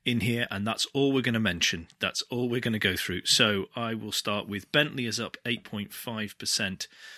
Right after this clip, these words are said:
So last year they registered ninety-four. This year they've registered a hundred and two. So that's good news. Lexus is up quite a lot at thirteen point three percent.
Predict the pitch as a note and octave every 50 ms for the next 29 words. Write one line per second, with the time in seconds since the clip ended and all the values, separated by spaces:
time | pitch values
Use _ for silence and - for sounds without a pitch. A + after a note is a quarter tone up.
0 | - - _ - - - G#2 G2+ G2+ G2 F#2+ - - - A#2 C#3 C#3+ C3+ - -
1 | - - A2+ A#2+ C#3+ F#3 G#3 G#3 - - C3 A#2+ A#2 A#2 A2 G#2 G2+ F#2+ F2+ -
2 | - _ _ - - A2 A2+ G#2+ G2+ - - G#2+ G#2 G#2 G2 F#2+ - F2+ - -
3 | - D#3 D#3+ D#3+ D#3+ D#3+ - B2+ C3+ B2+ - - C3 B2 B2 A2+ A2 G2+ G#2 A2
4 | G2+ - - F#2 F2+ E2+ G2+ F#2+ F#2+ F2 - - - - D#2+ C2+ B1+ - - -
5 | - D2+ - - - - - - A2+ A2+ - F#2 - - F2 F#2+ C3+ D2+ - -
6 | - - - - - - - - - - A2 D#3+ C4 - - - F3+ - - B2
7 | A#2 C#3+ - - - - - - - - G#3 - - F#2 G2 G#2 A2 - - -
8 | A2 - - - - - D3+ C#3+ C#3 - C#3+ C3+ B2+ - - A2 G#2 G2 - -
9 | - - G2+ - - - - G3+ A3+ C4+ - -